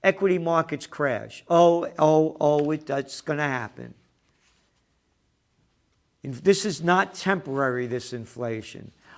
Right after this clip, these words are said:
Oh, today, Brent crude? Yeah. Over seventy dollars a barrel.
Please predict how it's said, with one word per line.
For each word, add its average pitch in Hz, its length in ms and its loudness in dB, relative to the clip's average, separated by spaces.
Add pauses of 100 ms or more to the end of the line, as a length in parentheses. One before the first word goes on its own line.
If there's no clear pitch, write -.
Oh, 185 180 8
today, 180 760 0 (960)
Brent 190 340 4
crude? 226 680 2 (920)
Yeah. 131 480 -2 (880)
Over 156 240 2
seventy 190 560 0
dollars 160 540 2
a 147 40 -4
barrel. 107 600 -6